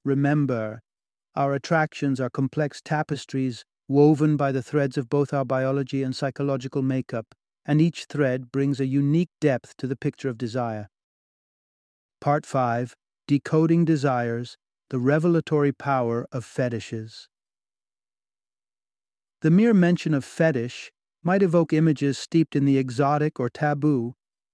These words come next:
but the reality is that fetishes dwell within the spectrum of all our desires, whether it's the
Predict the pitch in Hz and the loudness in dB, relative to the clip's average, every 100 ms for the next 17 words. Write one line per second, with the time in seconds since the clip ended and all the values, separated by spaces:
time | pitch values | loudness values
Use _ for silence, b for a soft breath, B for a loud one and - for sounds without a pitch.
0 | _ _ _ - 143 156 160 165 185 180 | _ _ _ -6 0 2 4 4 2 2
1 | 151 143 135 135 127 - 170 170 - 165 | 2 2 0 -2 -4 0 0 0 -2 -4
2 | 151 - 151 151 151 143 147 147 139 - | -4 0 2 2 2 0 2 0 -2 -2
3 | 147 139 151 143 123 - 156 156 131 127 | -4 -2 -2 -2 -2 -2 0 0 0 -2
4 | 120 120 113 110 110 107 - _ _ _ | -4 -4 -4 -6 -8 -14 -20 _ _ _
5 | _ _ _ _ 151 160 165 160 - 147 | _ _ _ _ 0 2 2 2 0 -4